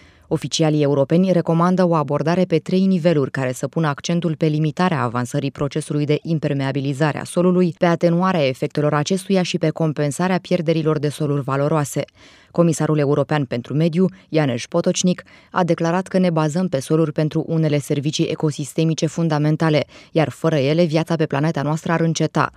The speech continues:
"Nu înseamnă că dezvoltarea economică trebuie să se oprească sau că trebuie să nu ne mai îmbunătățim infrastructurile,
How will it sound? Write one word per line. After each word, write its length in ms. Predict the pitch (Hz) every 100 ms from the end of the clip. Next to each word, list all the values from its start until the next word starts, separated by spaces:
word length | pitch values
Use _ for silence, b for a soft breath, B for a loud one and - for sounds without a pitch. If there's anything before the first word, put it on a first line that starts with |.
| _
"Nu 160 | - 196
înseamnă 340 | 175 160 156
că 120 | 147 135
dezvoltarea 520 | 151 147 143 156 151
economică 540 | 147 156 151 170 -
trebuie 300 | 156 160 156
să 120 | 151
se 120 | 165 156
oprească 440 | 143 160 160 170
sau 200 | - 139
că 100 | 160
trebuie 300 | 160 156 160
să 120 | 165
nu 100 | 165
ne 100 | 170
mai 160 | 160 147
îmbunătățim 600 | 151 143 147 151 - 170
infrastructurile, 1000 | - 175 - 160 - 165 - 180 151